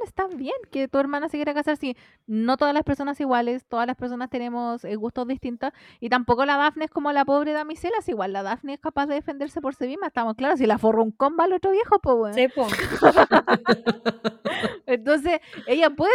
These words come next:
Speaker 1: defenderse por sí misma, igual tiene, y tiene, es una mujer que, bueno, se quiere casar, quiere tener familia, igual es súper clara en decirlo y en expresarlo, ¿cachai? Y eso tampoco es que esté mal, entonces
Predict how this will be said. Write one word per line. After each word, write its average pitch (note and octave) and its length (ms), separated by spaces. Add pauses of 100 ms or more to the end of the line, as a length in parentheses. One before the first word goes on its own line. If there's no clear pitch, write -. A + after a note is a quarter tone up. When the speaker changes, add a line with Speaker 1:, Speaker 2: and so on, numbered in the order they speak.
Speaker 1:
defenderse D#4 420
por C#4+ 120
sí D4 140
misma, C4 340
igual C4+ 200
tiene, E4 260
y A#3 120
tiene, D#4 280
es C4 60
una A4+ 260
mujer G4+ 240
que, F4 180
bueno, C4 420 (240)
se B3 120
quiere C4 160
casar, C4+ 440 (200)
quiere B3 140
tener B3 160
familia, C4 300
igual C4+ 320 (320)
es A#3+ 160
súper F4 280
clara F4 260
en F4 80
decirlo E4+ 360
y F4 40
en F4+ 60
expresarlo, F#4 680
¿cachai? C4+ 340
Y C4+ 40
eso D4 140
tampoco C#4+ 360
es D4 100
que - 80
esté F4 200
mal, E4+ 200
entonces C4 420